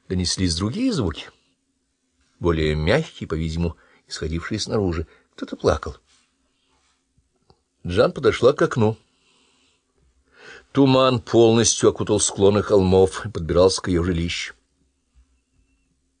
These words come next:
Все слилось в одну серую массу, из которой продолжал доноситься слабый жалобный плач. Может, ребенок потерялся в тумане?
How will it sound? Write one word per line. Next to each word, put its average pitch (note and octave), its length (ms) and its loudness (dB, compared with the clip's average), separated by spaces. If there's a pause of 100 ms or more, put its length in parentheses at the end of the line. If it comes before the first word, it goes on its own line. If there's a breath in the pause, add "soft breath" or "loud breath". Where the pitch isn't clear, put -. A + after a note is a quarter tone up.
(240)
Все C#3+ 140 0
слилось C3+ 400 2
в B2+ 40 2
одну A#2+ 200 0
серую A#2 380 0
массу, F#2 560 0 (120)
из C3 140 -14
которой F2+ 300 -2
продолжал F2 460 0
доноситься E2+ 500 -4
слабый D3 600 2
жалобный C3 440 0
плач. G2 420 -2 (720)
Может, E2+ 440 -2
ребенок D#2+ 640 -4
потерялся E3+ 600 -4
в - 80 -20
тумане? C#3 420 -6